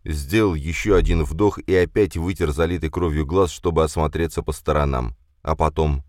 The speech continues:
вспомнил. Крушение. Он позволил Флорен наполовину приподнять себя, а с остальным справился сам.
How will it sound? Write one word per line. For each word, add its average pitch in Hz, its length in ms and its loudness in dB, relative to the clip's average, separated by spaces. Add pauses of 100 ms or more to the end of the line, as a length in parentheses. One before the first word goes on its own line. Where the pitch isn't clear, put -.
вспомнил. 57 720 -6 (420)
Крушение. 76 920 -2 (640)
Он 120 180 0
позволил 123 500 2
Флорен 101 500 2
наполовину 85 540 2
приподнять 78 640 0
себя, 69 480 -2 (140)
а - 100 -6
с - 80 -6
остальным 101 520 0
справился 87 580 -2
сам. 64 460 -6